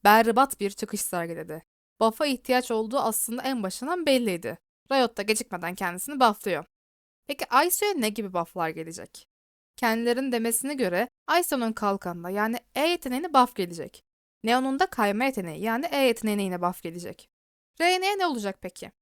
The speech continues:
Aslında hem nerf gelecek hem de buff gelecek desek doğru olur. Ben hep söylüyordum. "Şu anki Reyna çok bireysel, hiç takıma dayalı değil.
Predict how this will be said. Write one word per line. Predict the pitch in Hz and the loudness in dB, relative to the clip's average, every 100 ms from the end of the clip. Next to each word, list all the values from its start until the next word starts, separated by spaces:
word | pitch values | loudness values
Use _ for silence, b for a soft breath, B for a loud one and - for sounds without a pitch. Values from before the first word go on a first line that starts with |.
| _ _ | _ _
Aslında | - 302 - 381 381 | -2 0 0 -2 -2
hem | 440 392 | -2 2
nerf | 381 415 | 0 2
gelecek | 226 202 277 403 _ _ | 0 0 -2 -6 _ _
hem | 349 | -6
de | 392 403 | -4 0
buff | 330 392 - | 2 2 0
gelecek | 262 202 202 | -4 -4 -6
desek | - 392 415 - | -8 -8 -6 2
doğru | 285 247 202 | 4 4 2
olur. | 180 175 - _ - | -6 -14 -18 _ -4
Ben | 302 | -2
hep | 403 403 | -2 -2
söylüyordum. | - 311 277 214 190 170 _ _ | 0 2 2 0 -2 -14 _ _
"Şu | - 226 | 0 2
anki | 247 247 208 | 2 0 -2
Reyna | 202 226 196 | 0 -2 -6
çok | 190 185 - | -8 -10 -4
bireysel, | 208 208 - 208 196 190 _ _ - | 0 0 0 0 0 -2 _ _ -6
hiç | 247 | -2
takıma | - 220 208 208 | 0 -2 0 0
dayalı | 202 190 202 202 | 2 2 0 -2
değil. | 190 202 196 | -4 -2 -2